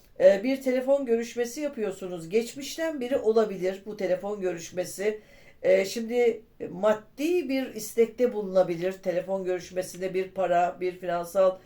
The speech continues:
e, anlamda bir, e, destek bekleyebilir sizden. Ama, e, siz daha böyle bir ağzınızı kapatmışsınız, açmıyorsunuz.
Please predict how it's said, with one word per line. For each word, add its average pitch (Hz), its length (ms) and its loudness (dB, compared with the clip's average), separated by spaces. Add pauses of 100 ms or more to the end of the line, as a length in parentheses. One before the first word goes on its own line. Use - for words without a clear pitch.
(340)
e, 165 100 0
anlamda 185 600 2
bir, 180 160 0
e, 165 360 4
destek 208 440 -2
bekleyebilir 170 640 -4
sizden. 196 580 -2 (340)
Ama, 202 360 2
e, 165 380 4
siz - 460 -6 (260)
daha 247 280 -2
böyle 185 360 -2
bir 196 140 4
ağzınızı 190 580 -2
kapatmışsınız, 190 880 -6
açmıyorsunuz. 190 840 -4